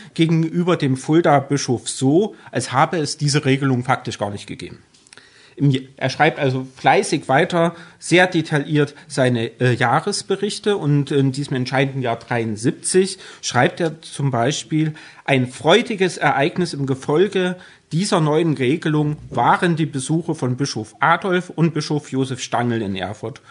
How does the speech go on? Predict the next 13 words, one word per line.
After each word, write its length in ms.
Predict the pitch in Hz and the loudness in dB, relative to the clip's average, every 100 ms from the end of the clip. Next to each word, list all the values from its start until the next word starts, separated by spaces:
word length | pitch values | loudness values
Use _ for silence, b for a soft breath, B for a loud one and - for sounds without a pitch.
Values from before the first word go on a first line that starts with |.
| B B | B B
Unser 280 | 202 196 185 | 2 4 2
Bischof 340 | 156 147 131 | 0 -2 -2
Adolf 560 | - 131 160 156 151 - | 0 0 2 2 0 0
war, 340 | 123 151 175 B - | 2 4 4 B -4
solange 440 | 131 127 131 120 | 2 4 4 0
ich 160 | - - | -4 -2
in 100 | 180 | 0
Erfurt 400 | 170 165 156 156 | 2 2 0 -2
bin, 220 | 151 143 B - | 0 -2 B -4
noch 160 | 127 | -2
nicht 180 | 139 139 | -2 -4
hier 220 | - 120 101 | -2 -4 -2
gewesen. 540 | 104 98 107 110 | -6 -6 -8 -8